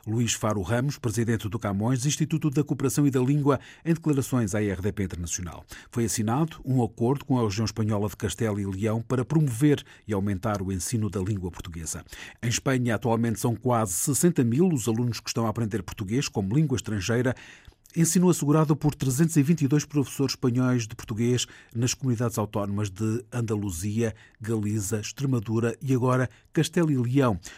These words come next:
com as quais foram assinados memorandos de entendimento. Na África do Sul e no Zimbábue, cento e cinquenta alunos fizeram exames de certificação de língua portuguesa no sábado da semana passada.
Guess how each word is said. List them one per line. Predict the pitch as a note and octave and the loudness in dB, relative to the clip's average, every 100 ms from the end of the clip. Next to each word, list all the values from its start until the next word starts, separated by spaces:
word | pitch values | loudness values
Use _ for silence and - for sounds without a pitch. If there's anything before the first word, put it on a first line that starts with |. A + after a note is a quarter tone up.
| - | -2
com | F#3 | 0
as | D#3 | 0
quais | F3 D#3+ D#3 | 2 2 0
foram | - E3 D3+ | 2 4 4
assinados | - C3 B2 A#2 | 2 0 0 0
memorandos | B2 D#3 C#3 C3+ C#3 F#2+ - - | 0 2 2 2 0 -2 -8 -4
de | A#2+ B2+ | -4 -2
entendimento. | D3+ A2+ G2 F#2 E2+ - - - - - - - | -4 -2 -4 -6 -8 -12 -20 -20 -20 -18 -18 -4
Na | B2+ | 0
África | B2+ C3 C3 | 0 0 0
do | A2+ | -2
Sul | G#2+ D#3 F#3+ | -2 0 0
e | E3 | 2
no | B2 | 0
Zimbábue, | G2+ A#2+ A#2 C3 B2 B2+ A2+ | 0 2 2 2 2 0 0
cento | - E3 E3 | 2 2 2
e | |
cinquenta | D#3 D3 D3 C3+ | 0 2 2 2
alunos | B2 B2+ C#3 | 2 2 0
fizeram | - B2+ B2 C3 C3 - | 0 0 2 2 0 0
exames | D#3+ C3+ A#2+ D3+ G#2+ | 0 2 2 2 0
de | E2 G2+ | -4 -4
certificação | - C3+ - A#2+ A2+ C3 | -2 -2 -2 -2 -2 -2
de | A2 A2 | -2 0
língua | B2 A2+ | -2 -2
portuguesa | - - G#2 A2 G#2+ - - - | -6 -6 -2 0 -2 -4 -10 -12
no | G#2 | -8
sábado | G2 - G#2+ F#2+ | -4 -2 -2 -4
da | F2 | -6
semana | F2 G2 F2 | -6 -6 -6
passada. | E2 D#2+ E2+ C2 - | -6 -8 -10 -12 -16